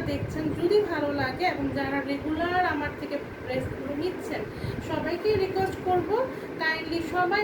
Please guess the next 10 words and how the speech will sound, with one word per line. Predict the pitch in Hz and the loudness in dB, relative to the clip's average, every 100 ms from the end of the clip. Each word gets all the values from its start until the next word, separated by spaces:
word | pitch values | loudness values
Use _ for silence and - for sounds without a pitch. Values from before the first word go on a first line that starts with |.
| 415 | 2
সবার | 349 285 294 - | 0 0 -2 0
friends | 349 381 381 339 | 2 2 0 0
and | 311 | 0
ফ্যামিলির | 302 269 262 262 | -2 -2 -2 -2
সাথে | 277 - 359 311 | -2 0 0 2
ভিডিওটা | 254 240 262 - | 2 0 -2 -2
শেয়ার | 262 226 | -2 -2
করে | 220 208 202 | -4 -4 -4
দেবেন, | 196 190 - 185 - - | -6 -6 -6 -6 -6 -6
ওকে? | - 508 | -2 0